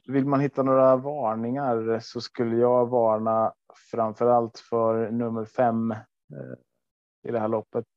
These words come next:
eh, Woogie Broline med, eh, Jesper Rydberg. Ehm, det är väl ingen, ingen vinstmaskin, eh, kanske, men, eh, ja, men jag har, jag har en känsla för den hästen, så att, eh,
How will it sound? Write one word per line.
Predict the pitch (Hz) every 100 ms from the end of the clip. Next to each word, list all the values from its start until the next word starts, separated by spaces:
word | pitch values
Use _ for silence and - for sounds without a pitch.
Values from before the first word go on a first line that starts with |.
| -
eh, | 117
Woogie | 117 120 117 117
Broline | 110 113 113 120 113 113 - _ _ _ _ _ -
med, | 113 110 107
eh, | 113 113 113
Jesper | 113 110 120
Rydberg. | 117 117 110 120 113 107 - _ _ _ 117
Ehm, | 113 110 110 110 110 110 110 _ _ _ _ _ _ _ _ _ _ _ _ _ _ _ _ _ _ -
det | 120
är |
väl | 127
ingen, | 127 127 127 127 117 -
ingen | 131 123
vinstmaskin, | 120 123 110 117 110 131 117 107
eh, | 110 - - 117 113 113 110 92 98
kanske, | - 107 101 110 110 - -
men, | 120 113 113 113
eh, | 113 113 117 117 113 117 _ _ _ _ _ _ _ -
ja, | 135
men |
jag | 165
har, | 170 165
jag | 160
har | 160 160
en | 151
känsla | - 160 131 151
för | 139
den | 123 107
hästen, | 104 - 110 110
så | 117 117
att, | 113 _ 117
eh, | 117 113